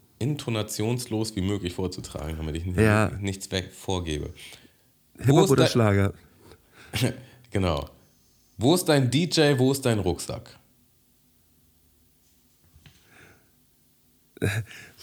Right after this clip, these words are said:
Speaker 2: Wo ist dein D J, wo ist dein Rucksack? Gib deine Nummer. Äh, ach so, das ist gegen Steezy? Äh, das ist gegen Steezy. Ähm, eine V-B-T-Runde. Ähm, das wird die,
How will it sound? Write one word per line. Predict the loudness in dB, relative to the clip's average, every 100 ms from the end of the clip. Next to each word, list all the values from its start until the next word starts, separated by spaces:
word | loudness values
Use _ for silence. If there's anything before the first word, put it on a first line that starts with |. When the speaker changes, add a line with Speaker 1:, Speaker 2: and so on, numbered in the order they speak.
| -8
Speaker 2:
Wo | -8
ist | -4
dein | -4 -2
D | -4
J, | -4 -6 -4
wo | -2
ist | -2 -2
dein | -6
Rucksack? | -4 -6 -4 -6 -2 -2 -2 -4 -2 -4 -2 -4 -4
Gib | -4 -4
deine | -4 -2
Nummer. | 0 -2 -2 -10 -12 -10 -10 -12 -14 _ -20 -20
Äh, | -8 -2 0 2
ach | 2
so, | 4
das | 2 2
ist |
gegen | 4 4
Steezy? | 4 0 0 2 2 0 -14 -20 _ _ _ -20 _ _ _ _ -20 -20 -20 -20 -20 -20 _ -2
Äh, | 4 4
das | 4
ist | 2
gegen | 2 2
Steezy. | 2 -2 0 0 0 -2 _ _ _ _ _ _ _ _ -20 -20 -20 _
Ähm, | 2 4 4 4
eine | 2
V-B-T-Runde. | 4 2 2 2 0 4 4 4 0 -2 _ _ _ _ _ _ _ _ -2
Ähm, | 2 4 4 2 2
das | 0
wird | 0 2
die, | 2 2